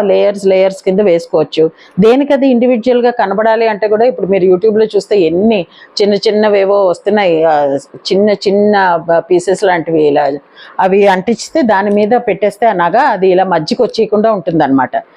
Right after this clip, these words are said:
ఒకటి పెద్దది ఉందనుకోండి, అది ఇలా పెట్టి దాని తర్వాత లోపలిది ఇంకోటి వేయండి, ఇంకో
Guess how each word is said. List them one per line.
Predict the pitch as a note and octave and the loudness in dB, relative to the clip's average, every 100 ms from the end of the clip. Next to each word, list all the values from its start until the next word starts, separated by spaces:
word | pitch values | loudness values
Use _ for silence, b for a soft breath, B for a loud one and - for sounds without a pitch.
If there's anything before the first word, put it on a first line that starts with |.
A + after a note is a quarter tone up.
| B - | B -4
ఒకటి | F#3 F#3 F#3+ | -2 -2 -2
పెద్దది | F3 A3 A3+ | 0 0 0
ఉందనుకోండి, | A#3 A#3+ A#3 F3 E3+ F3 | 2 0 0 -2 0 0
అది | F3+ | 0
ఇలా | G#3+ E3 | 0 -2
పెట్టి | - C3 | -4 -4
దాని | F3+ F3+ | -4 -2
తర్వాత | F3+ G3+ A3 | 0 0 0
లోపలిది | F#3+ F#3 F#3 A3+ A#3 | 0 2 2 0 0
ఇంకోటి | F#3 G#3+ E3+ | -2 -2 0
వేయండి, | C#3 C#3 | -2 -4
ఇంకో | F3+ G#3 | -6 -2